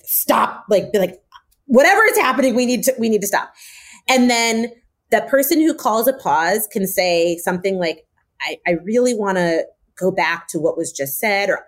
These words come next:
"This isn't sitting well with me." And the c-, response can be like, "Let me rewind," or, "Let me try again," or, "Thanks for raising that."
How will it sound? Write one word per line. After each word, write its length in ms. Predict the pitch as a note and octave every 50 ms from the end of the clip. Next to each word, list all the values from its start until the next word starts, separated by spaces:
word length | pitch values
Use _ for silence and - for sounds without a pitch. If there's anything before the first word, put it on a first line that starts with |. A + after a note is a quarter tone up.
| - F3+
"This 120 | G3 F#3+
isn't 220 | G#3+ - F3+ E3+
sitting 340 | - - - A#3+ A#3 A#3 G#3
well 180 | G3 G#3 G3+ G3+
with 140 | G#3 G#3 -
me." 340 | G3 F3+ F3+ F3 F#3 F3+ _ _ _ - - - - - - - _ -
And 440 | G3 G3+ G3 F#3+ F#3 F3+ F#3 F#3 F#3 F#3 - _ _ _ -
the 60 | F3
c-, 160 | E3+ - - -
response 520 | F3 F3 F3 - - A3+ A#3+ B3 B3 B3
can 140 | - - G3 F3+
be 180 | F3+ F3+ F3
like, 180 | D3+ C3+ C3+ -
"Let 140 | D4 D4 B3
me 140 | G#3+ F#3
rewind," 680 | F3 E3+ A3 A3+ A3 F#3+ G3 E3+ D3+ C#3 C3 C#3+ C#3+ - -
or, 160 | E3+ D3+ D#3
"Let 140 | G3+ A#3+ B3+
me 100 | C4+ B3+
try 320 | - - - G#3+ F#3+ F3+ F3
again," 480 | F3 F3+ F3 F3 D#3+ D3+ C#3+ C3+ C3+ -
or, 160 | - D#3+ D3+ - -
"Thanks 200 | E4+ D#4 C4+ -
for 180 | - B3+ G#3 F3
raising 360 | D#3+ D#3+ E3+ E3+ E3+ D#3+ D3+
that." 180 | C#3 A#2 G#2+ -